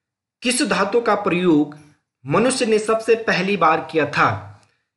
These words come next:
किस धातु का प्रयोग मनुष्य ने सबसे पहली बार किया था? ऑप्शन है तांबा,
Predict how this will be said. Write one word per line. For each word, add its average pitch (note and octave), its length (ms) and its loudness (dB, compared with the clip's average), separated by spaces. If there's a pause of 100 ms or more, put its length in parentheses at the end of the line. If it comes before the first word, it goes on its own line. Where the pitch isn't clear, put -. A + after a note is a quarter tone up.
(220)
किस C4 200 -2
धातु F3+ 360 -2
का E3+ 220 0
प्रयोग D3 500 0
मनुष्य G#3 320 -2
ने C#3 360 -4 (180)
सबसे A3+ 500 0
पहली F3+ 400 -2
बार D#3 200 2 (160)
किया C#3 160 -2
था? C#3+ 200 0 (720)
ऑप्शन F#3+ 340 -2
है C3 260 -4 (680)
तांबा, G3 460 4